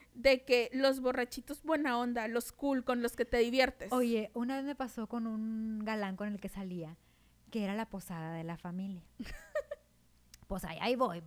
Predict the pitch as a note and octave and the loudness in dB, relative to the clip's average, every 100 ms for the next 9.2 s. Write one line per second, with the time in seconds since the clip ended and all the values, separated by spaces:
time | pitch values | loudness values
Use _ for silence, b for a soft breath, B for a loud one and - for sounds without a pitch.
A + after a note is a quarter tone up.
0 | E3 - - C4+ F4+ F4 D#4 C#4+ D#4 D#4 | 0 2 4 4 4 4 4 4 2 2
1 | D#4 C#4+ C#4 D4+ C#4 A#3 A3 B3 C#4+ B3+ | 4 6 6 4 0 2 4 4 4 2
2 | A3 A3+ G#3+ A3 B3 A#3+ A3 G#3+ A#3 B3+ | 0 -2 2 2 2 -4 -2 -4 -2 -4
3 | - b b b b b F#3+ G#3+ G3+ G#3+ | -6 b b b b b -2 2 2 2
4 | G#3 A#3 B3+ A3+ A3+ - A#3 G#3 F#3+ A#3+ | 2 2 2 2 0 0 0 0 4 4
5 | B3 C#4 C4 A#3 D#4 C#4 D4 C#4+ G4 D4 | 4 2 4 8 10 12 12 10 10 12
6 | C4+ A#3 G#3 D4 C#4 C#4 A3 D4 F4+ G#4+ | 12 12 12 12 12 8 10 12 12 10
7 | - E4+ F#4 A4+ D#4 - B3+ A3+ G#3 A3 | 8 10 10 10 6 4 0 2 4 6
8 | F4+ F4 B3 G#3 F3 - D4 C4+ - A3 | 8 8 8 4 -2 0 2 2 2 4
9 | G#3 F3 | 6 4